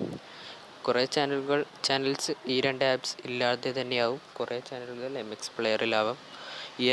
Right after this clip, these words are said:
ആപ്പ് നമുക്കൊന്ന് ഓപ്പൺ ചെയ്ത് പരിചയപ്പെടാം. ഇതൊരു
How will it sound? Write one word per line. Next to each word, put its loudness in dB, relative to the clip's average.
ആപ്പ് 2
നമുക്കൊന്ന് -2
ഓപ്പൺ 2
ചെയ്ത് 2
പരിചയപ്പെടാം. 0
ഇതൊരു 10